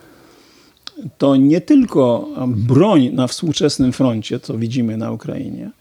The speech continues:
podlega niezwykle szybkiej ewolucji. I na przykład rola, e, bezzałogowych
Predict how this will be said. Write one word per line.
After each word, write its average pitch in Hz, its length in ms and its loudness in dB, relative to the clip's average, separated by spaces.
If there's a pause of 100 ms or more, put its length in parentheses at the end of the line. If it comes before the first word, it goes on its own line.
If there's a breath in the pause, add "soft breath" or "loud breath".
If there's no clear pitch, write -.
(380 soft breath)
podlega 135 420 4
niezwykle 135 520 4
szybkiej - 460 0
ewolucji. 117 680 -2 (720)
I 233 100 -8
na 120 100 -2
przykład 123 260 0
rola, 127 420 2 (100)
e, - 100 -8 (1080)
bezzałogowych 127 960 2